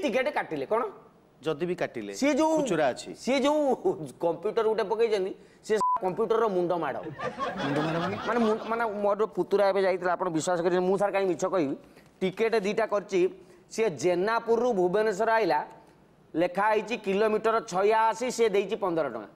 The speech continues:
Speaker 1: କେତେ?
Speaker 2: ପନ୍ଦର ଟଙ୍କା।
Speaker 1: ସେଇ ଭୁବନେଶ୍ୱରରୁ ପୁଣି ଜେନାପୁର ଗଲା, ସେଇ କମ୍ପ୍ୟୁଟର ଲେଖିଛି କିଲୋମିଟର ହଉଛି ଚଉରାଅଶୀ, ଟିକେଟ ହଉଛି ଚଉଦ ଟଙ୍କା।
Speaker 2: ଟିକେ ସେ ଟିକେଟଟା ଦେବେ
Speaker 1: ଦେ-,
Speaker 2: ମୋତେ।
Speaker 1: ମୁଁ ମିଛ, ମାଜିଷ୍ଟ୍ରେଟଙ୍କୁ ବି ଦେଖାନ, ମୁଁ ମିଛ କାହିଁ କହିବି? ଆଚ୍ଛା, ସେ ଯୋଉ କମ୍ପ୍ୟୁଟର ବି ଯଦି ଭୁଲ,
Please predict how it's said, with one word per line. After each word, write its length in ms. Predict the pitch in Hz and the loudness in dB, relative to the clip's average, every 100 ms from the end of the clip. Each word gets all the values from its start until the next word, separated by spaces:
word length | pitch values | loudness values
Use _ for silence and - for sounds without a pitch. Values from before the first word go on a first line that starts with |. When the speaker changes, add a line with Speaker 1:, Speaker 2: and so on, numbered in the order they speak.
| - | -8
Speaker 1:
କେତେ? 220 | 190 208 381 - - 170 | -4 -2 -2 -6 -10 -4
Speaker 2:
ପନ୍ଦର 240 | 151 131 | -4 -4
ଟଙ୍କା। 240 | 101 95 80 - - | -8 -12 -14 -18 -12
Speaker 1:
ସେଇ 300 | - 208 285 | -2 0 2
ଭୁବନେଶ୍ୱରରୁ 600 | 220 208 220 254 220 247 247 | 2 2 2 0 2 2 2
ପୁଣି 200 | 208 226 214 | 0 0 2
ଜେନାପୁର 460 | 208 220 226 226 226 | 0 0 0 2 4
ଗଲା, 200 | 226 190 175 - | 4 2 -2 -8
ସେଇ 240 | - - 208 | -8 -2 0
କମ୍ପ୍ୟୁଟର 420 | 214 202 180 220 214 | 0 0 0 2 2
ଲେଖିଛି 300 | 208 185 208 | 2 0 -4
କିଲୋମିଟର 520 | - 196 208 202 214 208 | -2 0 2 2 2 2
ହଉଛି 200 | 196 202 | 2 0
ଚଉରାଅଶୀ, 480 | - 196 208 180 190 196 | 0 2 4 2 0 -2
ଟିକେଟ 220 | 175 180 | 0 0
ହଉଛି 180 | 170 165 | 0 -2
ଚଉଦ 220 | 165 147 127 | -2 -2 -2
ଟଙ୍କା। 180 | 120 98 - - | -8 -10 -12 -8
Speaker 2:
ଟିକେ 140 | 143 | -6
ସେ 120 | 147 143 | -4 -6
ଟିକେଟଟା 320 | 131 147 143 | -6 -4 -2
ଦେବେ 100 | 151 | -2
Speaker 1:
ଦେ-, 80 | 233 | 0
Speaker 2:
ମୋତେ। 160 | 233 185 | 0 0
Speaker 1:
ମୁଁ 180 | 196 330 | 2 4
ମିଛ, 180 | 285 - 202 202 196 196 | 2 0 -4 -8 -10 -6
ମାଜିଷ୍ଟ୍ରେଟଙ୍କୁ 520 | 190 185 165 185 175 | -4 -2 -2 0 0
ବି 80 | 185 | 2
ଦେଖାନ, 260 | 196 185 247 269 - - - | 0 0 -4 -6 -18 -20 -8
ମୁଁ 120 | 185 247 | -2 2
ମିଛ 160 | 240 233 | 2 2
କାହିଁ 180 | 240 269 285 | 0 0 2
କହିବି? 180 | 285 160 - - - - | 0 0 -8 -20 -20 -8
ଆଚ୍ଛା, 160 | - 240 | -2 0
ସେ 160 | 269 311 | 2 2
ଯୋଉ 160 | 320 359 359 | 2 0 0
କମ୍ପ୍ୟୁଟର 560 | 226 208 - 254 277 302 320 | 0 0 0 0 2 2 4
ବି 60 | 330 | 2
ଯଦି 240 | 320 339 | 2 2
ଭୁଲ, 340 | 311 285 339 | 4 4 4